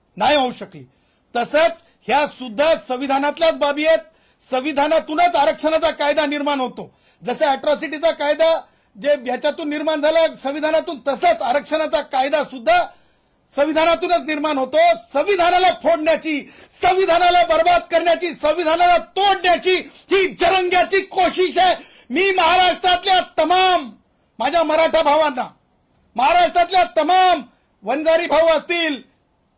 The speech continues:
धनगर भाऊ असतील, बौद्ध भाऊ असतील, मातंग भाऊ असतील, त्याचबरोबर ओबीसीतले सगळे मायक्रो ओबीसी असतील, कुडमुडे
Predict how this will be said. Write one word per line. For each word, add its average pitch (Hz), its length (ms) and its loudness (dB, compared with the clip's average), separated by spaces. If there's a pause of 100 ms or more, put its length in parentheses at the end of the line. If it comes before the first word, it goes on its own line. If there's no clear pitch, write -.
धनगर 320 380 0
भाऊ 302 220 2
असतील, 339 440 0
बौद्ध 320 400 2
भाऊ 311 220 4
असतील, 320 480 0 (1120)
मातंग 285 440 0
भाऊ 330 200 2
असतील, 330 500 0 (1200)
त्याचबरोबर 330 600 2
ओबीसीतले 320 640 -2
सगळे 359 380 0
मायक्रो 330 400 0 (260)
ओबीसी 302 380 -2
असतील, 330 460 -2 (380)
कुडमुडे 330 400 0